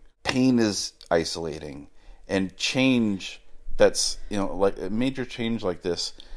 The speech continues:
i-, in a family, in a, in, in a community, has a ripple effects because people don't know how to, people don't understand, people who are not disabled have a hard time understanding disability and limits.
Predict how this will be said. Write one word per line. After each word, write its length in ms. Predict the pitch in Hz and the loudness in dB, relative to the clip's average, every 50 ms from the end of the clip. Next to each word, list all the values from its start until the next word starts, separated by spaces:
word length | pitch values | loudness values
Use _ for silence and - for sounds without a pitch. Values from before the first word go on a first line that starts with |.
| - - - - - - | -8 -8 -10 -10 -10 -10
i-, 60 | 87 | -10
in 440 | - - 92 90 87 - - 98 95 | -6 -2 0 0 0 0 0 -2 -2
a 40 | 90 | -2
family, 560 | - - - 98 98 104 98 101 92 90 - | -4 0 0 2 2 2 2 0 -2 -2 -2
in 120 | 82 90 | -2 -4
a, 40 | 87 87 87 80 - | -4 -4 -6 -6 -6
in, 220 | 82 87 87 85 - | -6 -6 -6 -6 -8
in 120 | - 87 | -8 -8
a 80 | 82 80 | -8 -8
community, 680 | - - - 101 101 101 98 90 85 80 80 - - - - - - - - - - - | -10 -10 -8 -6 -4 -2 -2 0 0 -2 -4 -4 -8 -12 -18 -18 -20 -20 -20 -18 -12 -2
has 240 | - 104 110 101 | 4 4 4 4
a 60 | 107 101 | 4 0
ripple 380 | 98 110 123 - - 120 98 | 2 2 2 2 2 0 0
effects 540 | 87 - - 110 98 92 - - - - - - - - - - | 0 0 2 0 0 0 0 -6 -8 -8 -10 -12 -12 -10 -10 -8
because 200 | - - 107 - | -6 -6 -6 -6
people 460 | - - 120 - - 113 104 95 - - - - - - - - - - - - | -4 -4 -4 -2 0 0 0 -2 -4 -4 -4 -4 -4 -4 -6 -6 -8 -10 -4 2
don't 300 | - 117 110 110 113 101 | 6 6 6 6 4 0
know 280 | 104 104 107 107 104 101 | 0 2 4 4 4 4
how 360 | - - 101 101 101 101 101 | 4 6 8 8 8 8 6
to, 520 | - - - - 98 92 92 90 90 85 - - - - - | 2 -4 -4 -2 0 0 2 0 0 -4 -6 -12 -20 -10 -4
people 260 | - 185 185 196 180 | -2 0 4 4 4
don't 280 | 156 - 143 143 143 - | 6 6 4 4 4 4
understand, 640 | 120 117 113 107 - - 110 107 104 98 - - - | 2 0 0 0 0 0 2 2 2 2 0 -4 -6
people 220 | - 180 - 208 | -6 -4 -4 -4
who 140 | - - - | -4 -2 0
are 120 | 90 117 113 | 2 2 4
not 220 | 107 113 110 - | 4 2 0 0
disabled 540 | - 110 - - 101 92 92 87 82 82 82 - - - - - - - - - - - - - - - - - | -2 -8 -4 -2 -2 -2 0 -2 -2 -4 -4 -10 -14 -16 -16 -16 -16 -18 -18 -18 -20 -20 -20 -20 -20 -18 -14 -8
have 140 | - 117 110 | -4 -2 -2
a 40 | 113 | 0
hard 240 | - 139 131 127 - | 4 6 6 6 4
time 160 | 127 113 - | 0 -4 -2
understanding 840 | 117 113 113 107 - - 113 110 110 104 98 92 90 85 85 87 - - - - - - - - - - - - - - - - - | 0 0 0 0 -2 -2 -2 0 0 0 0 0 -2 -2 -4 -8 -10 -12 -14 -14 -18 -20 -20 -20 -20 -20 -20 -20 -18 -18 -14 -10 -6
disability 600 | 107 98 - 101 87 98 92 90 85 82 85 80 | -4 -2 -2 -2 0 0 2 2 0 0 -2 -4
and 180 | 76 82 90 87 | -4 -4 -4 -4
limits. 400 | 90 85 85 - - - - | -4 -4 -4 -6 -6 -6 -6